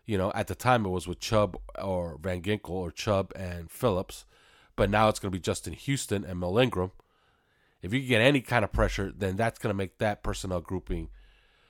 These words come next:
uh, it's gonna push it back into the forefront. And I think that that's the personnel grouping you wanna play against Kansas City the most. So,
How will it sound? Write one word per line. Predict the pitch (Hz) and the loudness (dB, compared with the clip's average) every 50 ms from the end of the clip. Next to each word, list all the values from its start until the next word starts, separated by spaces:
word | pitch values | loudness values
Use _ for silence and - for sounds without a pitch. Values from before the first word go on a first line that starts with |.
| _ _ _ | _ _ _
uh, | - 95 95 95 90 87 - - _ _ _ _ _ _ _ - | -2 0 2 2 0 0 -2 -8 _ _ _ _ _ _ _ -12
it's | - - 117 107 - | -4 -2 -2 2 2
gonna | 139 117 | 2 4
push | - - - - - | 6 6 4 4 4
it | - - | 2 4
back | 120 117 - - | 4 4 4 2
into | 113 101 - 104 | -2 -4 -2 -6
the | 90 - | -6 -6
forefront. | - - 98 87 - - 95 87 - | -4 -4 -4 -4 -2 -4 -6 -6 -4
And | - 117 104 101 | -4 -4 -2 -2
I | 101 | -4
think | - - 123 - | -4 -4 -6 -6
that | - 101 - | -6 -6 -4
that's | - 117 113 - | -4 -4 -6 -6
the | - 110 | -8 -6
personnel | - 113 104 - 107 104 98 | -4 -4 -4 -4 -4 -4 -4
grouping | 90 92 101 92 - 104 92 | -2 -4 -4 -4 -4 -4 -4
you | 92 85 | -4 -2
wanna | 90 98 95 | -2 -2 -2
play | - - - 104 95 90 85 - - - - _ _ _ _ _ | -2 -2 -2 -2 -2 -2 -4 -6 -12 -18 -20 _ _ _ _ _
against | - 98 90 101 95 87 - - | -8 -4 -2 0 -2 -2 -2 -4
Kansas | - 107 98 90 82 | -2 -2 -2 -2 -4
City | - - 110 92 87 | -4 -2 -2 -2 -2
the | 76 76 | -4 -6
most. | 76 78 85 92 87 78 - - - - - - - - _ _ _ _ _ _ _ _ _ _ _ _ _ _ _ _ | -6 -4 -2 -2 -2 -2 -4 -10 -12 -12 -14 -16 -18 -20 _ _ _ _ _ _ _ _ _ _ _ _ _ _ _ _
So, | - - - 107 90 85 80 73 71 73 71 - | -10 -4 -2 0 0 0 -2 -6 -10 -14 -16 -20